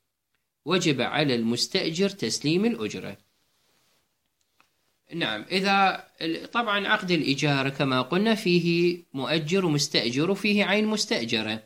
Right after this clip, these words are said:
المطلوب من الجميع الوفاء بالعق-، بعقد الإجارة، لأنه، آه، إحنا عندنا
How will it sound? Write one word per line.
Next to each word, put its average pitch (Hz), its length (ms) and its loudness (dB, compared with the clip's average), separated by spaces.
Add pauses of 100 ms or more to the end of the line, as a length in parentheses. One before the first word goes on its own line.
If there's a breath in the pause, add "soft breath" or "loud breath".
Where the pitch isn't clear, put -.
(680)
المطلوب 190 680 0
من 247 120 6
الجميع 214 760 2
الوفاء 151 540 4
بالعق-، 135 460 2
بعقد 156 420 0
الإجارة، 104 720 0 (680)
لأنه، 147 520 2 (760)
آه، 127 300 -2
إحنا 151 240 0
عندنا 165 600 -2